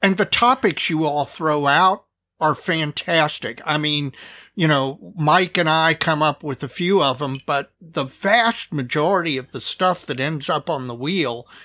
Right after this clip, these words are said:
is somebody emailing us or somebody D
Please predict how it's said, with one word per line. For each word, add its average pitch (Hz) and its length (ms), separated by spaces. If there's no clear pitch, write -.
is 139 400
somebody 165 640
emailing 160 540
us 165 280
or 123 80
somebody 151 560
D 143 340